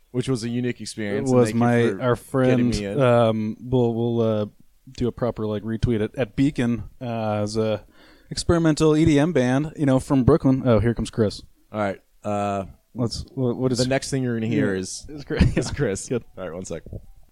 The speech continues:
Speaker 2: So I was watching, uh, I was watching some of your, uh, videos. I watched Death Wish, and I saw you had quite a quiver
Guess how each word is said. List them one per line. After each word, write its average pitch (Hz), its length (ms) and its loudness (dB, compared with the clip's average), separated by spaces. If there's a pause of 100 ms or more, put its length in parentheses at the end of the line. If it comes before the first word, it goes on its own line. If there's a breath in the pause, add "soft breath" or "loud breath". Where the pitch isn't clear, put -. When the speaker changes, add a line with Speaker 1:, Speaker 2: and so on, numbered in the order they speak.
(120)
Speaker 2:
So 143 180 4
I 135 60 4
was 131 120 -2
watching, 143 520 -2
uh, 110 640 -4 (420)
I 127 220 -4
was 123 140 -6
watching 135 380 -6
some 143 220 -4
of 127 160 -4
your, 120 320 -2
uh, 107 440 -8 (160)
videos. 139 580 -2 (360 loud breath)
I - 60 -10
watched 127 260 -6
Death 151 240 2
Wish, 131 220 2
and 131 80 -2
I 120 60 2
saw 151 220 2
you 135 100 2
had 120 160 -8
quite 170 280 0
a 143 60 -8
quiver 143 640 0